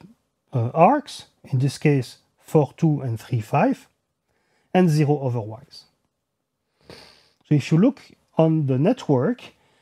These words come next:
we start from node one, and we send F units of flow. They reach two here using this arc.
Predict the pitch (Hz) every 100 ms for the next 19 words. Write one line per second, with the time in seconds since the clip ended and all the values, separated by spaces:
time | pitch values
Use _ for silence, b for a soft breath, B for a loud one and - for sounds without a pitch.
0 | _ - 156 - 185 151 - 139 131 127
1 | 123 120 170 285 269 _ _ _ 147 156
2 | 165 - 196 175 - - 214 - - 170
3 | 165 151 139 - 139 165 262 - b b
4 | b b 143 143 147 151 - - - 208
5 | 285 - - 147 269 175 131 135 117 117
6 | - 165 247 277